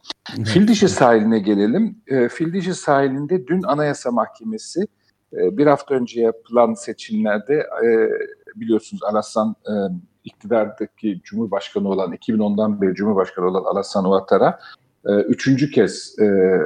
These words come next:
Speaker 2: aday olduğunu ilan etmişti. Ağustos ayında beklenmedik bir şekilde. Ve muhalefet partileri de, e, adaylarda, belli başlı adaylarda seçimi boykot etmişlerdi. Seçimleri yüzde doksan dört virgül iki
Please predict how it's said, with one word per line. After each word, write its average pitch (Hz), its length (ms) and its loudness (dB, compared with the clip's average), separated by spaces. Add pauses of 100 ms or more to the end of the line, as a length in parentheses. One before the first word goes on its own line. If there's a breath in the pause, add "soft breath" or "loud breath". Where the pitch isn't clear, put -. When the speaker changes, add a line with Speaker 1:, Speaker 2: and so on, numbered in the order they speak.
(380)
Speaker 2:
aday 104 300 6
olduğunu 98 440 2
ilan 98 320 2
etmişti. - 480 -8
Ağustos 92 500 -6
ayında 92 300 -4
beklenmedik 98 640 -2
bir - 40 -18
şekilde. - 560 -6 (500 loud breath)
Ve 120 100 4
muhalefet 113 600 2
partileri 95 540 -4
de, 135 340 -2
e, 104 220 -2
adaylarda, 101 800 -2 (120)
belli 101 240 -2
başlı - 280 -6
adaylarda 95 480 -8
seçimi 127 500 -4 (100)
boykot 120 360 -4
etmişlerdi. - 640 -8
Seçimleri 123 540 0
yüzde 127 320 2
doksan 131 400 0
dört 151 260 2
virgül 113 300 2
iki 165 380 0